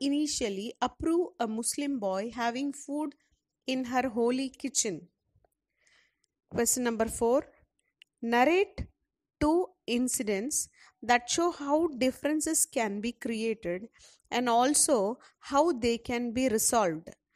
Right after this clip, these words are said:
How can people change their attitudes? Differences were created first by the teacher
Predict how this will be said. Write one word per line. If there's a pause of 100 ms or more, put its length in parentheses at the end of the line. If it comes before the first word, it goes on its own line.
(260)
How
can
people
change
their (160)
attitudes? (1040)
Differences
were (120)
created
first
by
the
teacher